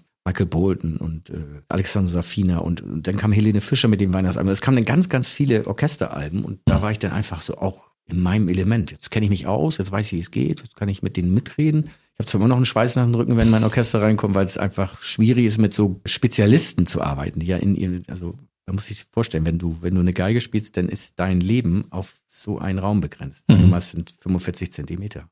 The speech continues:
Speaker 2: Ja.
Speaker 1: Aber auf diesen fünfundvierzig Zentimetern sind die verdammt gut. Da haben sie vierzehntausend Stunden drauf geübt. Und dann kommt D J Christensen, der so ein Ding nicht mal halten kann.
Speaker 2: Na, halten könntest du doch.
Speaker 1: Ja, und sagt denen,
Speaker 2: <laughs>
Speaker 1: „Hier ist der Hit-Akkord, das kann ich.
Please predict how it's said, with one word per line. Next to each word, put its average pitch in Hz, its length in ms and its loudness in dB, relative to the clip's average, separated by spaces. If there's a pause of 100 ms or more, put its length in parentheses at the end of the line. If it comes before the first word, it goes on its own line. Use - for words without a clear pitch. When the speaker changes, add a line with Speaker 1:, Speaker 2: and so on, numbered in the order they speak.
(160)
Speaker 2:
Ja. - 180 0 (220)
Speaker 1:
Aber 85 140 -4
auf 87 100 -6
diesen 107 180 0
fünfundvierzig 104 520 -2
Zentimetern 87 440 -4
sind 78 160 -18
die 82 60 -20
verdammt - 520 -8
gut. - 380 -18
Da - 140 -2
haben 90 120 -2
sie 78 260 -6 (120)
vierzehntausend 90 580 0
Stunden - 200 -2
drauf 85 200 -4
geübt. - 320 -2 (600)
Und 98 100 2
dann 104 100 2
kommt 131 220 0
D 131 60 2
J 113 200 2
Christensen, - 560 -10 (380)
der 98 140 0
so 101 80 2
ein 92 80 2
Ding 104 160 4
nicht 95 160 0
mal 80 180 0
halten 139 260 0
kann. - 180 -18 (920)
Speaker 2:
Na, 71 160 2
halten 110 280 4
könntest 104 320 2
du 82 40 0
doch. 73 240 -2 (320)
Speaker 1:
Ja, 135 240 0
und 98 140 -2
sagt 117 300 2
denen, 113 240 4 (220)
Speaker 2:
<laughs> - 220 0
Speaker 1:
„Hier 117 220 4
ist 107 160 -2
der 110 80 0
Hit-Akkord, 92 540 -4
das 101 180 -4
kann 104 200 -4
ich. - 280 -14